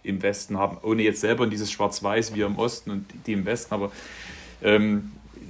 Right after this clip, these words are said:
ich hatte ja gerade von den, von den Streikenden gesprochen und, ähm, dort erlebe ich eben auch, dass zum Beispiel diese Forderung aus dem Osten, wir wollen endlich, endlich die gleichen Arbeitsbedingungen haben, ähm,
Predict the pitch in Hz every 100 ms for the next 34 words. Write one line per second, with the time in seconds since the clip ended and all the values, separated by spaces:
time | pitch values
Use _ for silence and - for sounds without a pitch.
0 | - - - - - - 123 135 143 135
1 | 135 147 131 123 110 120 113 107 - 101
2 | 120 131 104 98 92 - - 85 87 85
3 | - 104 98 98 98 95 92 - - -
4 | - - - - - 123 135 123 131 131
5 | 127 113 - - 90 135 175 - 117 117
6 | - 117 110 - 117 113 - - 143 165
7 | 143 160 196 - - - - - 113 113
8 | 107 131 - - 202 214 - - 117 117
9 | 127 127 127 127 123 - 120 120 117 -
10 | 101 110 110 175 180 139 170 165 - -
11 | 110 110 107 101 98 101 147 214 220 -
12 | - - - - - 120 120 117 117 123